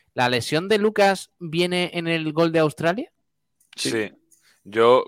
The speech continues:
Speaker 2: como experto en ligamentos cruzados rotos,
Speaker 1: <laughs>
Speaker 2: eh, he de decir que lo estaba viendo con mi primo y le he dicho que,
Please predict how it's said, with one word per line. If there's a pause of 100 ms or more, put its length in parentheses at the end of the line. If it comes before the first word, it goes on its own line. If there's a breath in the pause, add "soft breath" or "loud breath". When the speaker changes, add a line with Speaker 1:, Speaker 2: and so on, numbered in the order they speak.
Speaker 2:
como
experto
en
ligamentos
cruzados
rotos, (480 loud breath)
Speaker 1:
<laughs>
Speaker 2:
eh,
he
de
decir
que
lo
estaba
viendo
con
mi
primo
y
le
he
dicho
que,